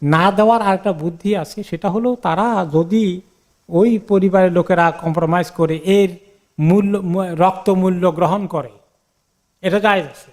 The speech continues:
সেই পরিবারের লোকেরা যদি বলে যে আমরা চাই না, এবং এই, এই হাত কাটার জন্য শরীয়তের একটা বিধান আছে যে কত টাকা দিলে ওরা যদি রাজি হয় যে আমরা টাকা নিয়ে মাফ করে দেব,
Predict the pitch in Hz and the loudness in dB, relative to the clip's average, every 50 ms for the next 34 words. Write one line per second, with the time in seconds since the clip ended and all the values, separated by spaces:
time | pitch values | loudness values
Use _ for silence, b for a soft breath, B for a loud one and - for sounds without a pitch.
0 | _ _ _ _ _ _ _ _ _ _ _ _ - - 214 247 247 - - 247 | _ _ _ _ _ _ _ _ _ _ _ _ -2 0 0 0 0 0 0 0
1 | 247 247 226 240 233 220 220 214 233 233 226 233 214 226 220 226 220 208 220 196 | 2 2 2 0 0 0 -2 -2 -2 -2 -2 0 0 0 0 0 -2 -2 -2 -2
2 | 196 190 190 196 185 190 - 180 170 165 170 175 208 247 - _ _ _ _ _ | -2 -2 -2 -4 -4 -6 -8 -8 -6 -6 -6 -8 -10 -10 -14 _ _ _ _ _
3 | _ _ _ _ - 165 160 156 160 160 156 147 156 151 147 147 143 156 147 143 | _ _ _ _ -8 -4 -4 -4 -4 -4 -8 -10 -12 -12 -12 -10 -6 -6 -4 -4
4 | 139 135 131 127 _ _ _ _ _ _ _ _ _ - 143 139 - - 170 175 | -6 -8 -12 -18 _ _ _ _ _ _ _ _ _ -20 -20 -18 -8 -4 -4 -4
5 | - - - 185 165 - 160 151 147 160 156 151 147 - - 170 160 156 156 151 | -4 -2 -2 -2 -2 0 -2 -4 -4 -4 -4 -6 -6 -6 -6 -4 -4 -2 -2 -4
6 | 156 156 156 147 - 170 147 143 160 165 175 185 151 127 - - - 156 180 _ | -4 -6 -6 -6 -6 -6 -4 -2 0 0 0 0 -2 -6 -10 -14 -14 -16 -16 _
7 | _ _ _ _ _ - 156 175 175 - 214 214 214 214 247 233 - 233 202 - | _ _ _ _ _ -10 -10 -10 -6 -2 -2 -2 0 0 -2 0 0 -2 -2 -2
8 | - 190 180 151 135 151 165 180 185 208 208 175 147 151 170 190 214 _ _ _ | -4 -6 -6 -6 -6 -8 -8 -4 -4 -2 -2 -2 -4 -6 -8 -12 -18 _ _ _
9 | _ _ _ _ _ _ _ _ _ _ _ _ _ _ _ _ _ _ _ _ | _ _ _ _ _ _ _ _ _ _ _ _ _ _ _ _ _ _ _ _
10 | _ _ _ _ _ _ _ _ - 170 175 208 240 226 202 196 185 180 185 170 | _ _ _ _ _ _ _ _ 0 2 4 4 4 2 2 2 0 2 2 2
11 | 165 151 131 147 143 123 120 131 127 127 156 185 196 _ _ _ _ _ - - | 0 0 0 -2 -4 -4 -4 -4 -6 -6 -8 -12 -14 _ _ _ _ _ -6 -4
12 | 160 151 160 160 165 185 180 - 196 196 190 208 202 190 190 190 185 170 170 156 | -2 -2 0 0 -2 -2 -2 -2 -4 -4 -2 -2 -4 -2 -2 -2 -2 -2 -4 -4
13 | - - - 151 143 139 131 127 127 | -6 -8 -8 -8 -8 -6 -8 -8 -12